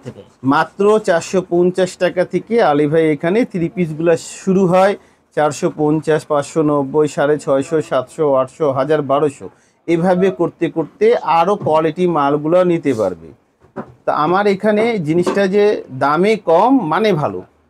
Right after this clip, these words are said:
Speaker 2: এখানে জিনিসটা হচ্ছে গিয়ে কি আমি কোয়ালিটি ধরে রাখি, আর কোয়ালিটিকে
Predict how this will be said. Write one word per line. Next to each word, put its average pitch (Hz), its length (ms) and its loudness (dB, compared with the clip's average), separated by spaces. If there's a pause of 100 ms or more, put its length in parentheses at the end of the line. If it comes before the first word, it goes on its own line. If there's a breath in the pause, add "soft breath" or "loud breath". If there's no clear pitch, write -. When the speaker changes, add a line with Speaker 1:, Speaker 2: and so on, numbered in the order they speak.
(220)
Speaker 2:
এখানে 196 340 -2
জিনিসটা 180 480 0
হচ্ছে 202 280 -2
গিয়ে 190 160 0
কি 180 240 -8
আমি 175 280 2 (180)
কোয়ালিটি 185 440 0
ধরে 156 240 2
রাখি, 117 260 -2 (460)
আর 170 220 0
কোয়ালিটিকে 185 720 0